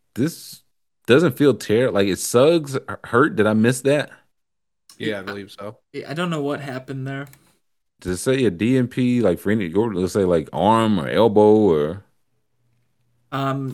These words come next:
Speaker 3: doing my search. Um, he was out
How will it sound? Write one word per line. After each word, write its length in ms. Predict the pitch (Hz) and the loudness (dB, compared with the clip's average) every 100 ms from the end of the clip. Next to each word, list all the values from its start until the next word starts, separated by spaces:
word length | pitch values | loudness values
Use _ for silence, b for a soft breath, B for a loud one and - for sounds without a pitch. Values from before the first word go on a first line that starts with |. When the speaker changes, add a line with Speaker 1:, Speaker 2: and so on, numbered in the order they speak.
| - | -8
Speaker 3:
doing 320 | - 147 147 | -6 -4 -4
my 180 | 139 123 | -6 -6
search. 960 | 131 - 160 156 160 - - - - - _ _ _ _ _ _ _ _ _ | -6 -4 -2 -2 -6 -12 -12 -12 -14 -18 _ _ _ _ _ _ _ _ _
Um, 520 | 143 151 156 160 165 160 | -6 -4 -2 -4 -6 -10
he 180 | 160 | -12
was 300 | 151 139 139 - | -6 -6 -8 -8
out 680 | 143 151 151 135 - - - | -4 -2 -2 -6 -14 -20 -20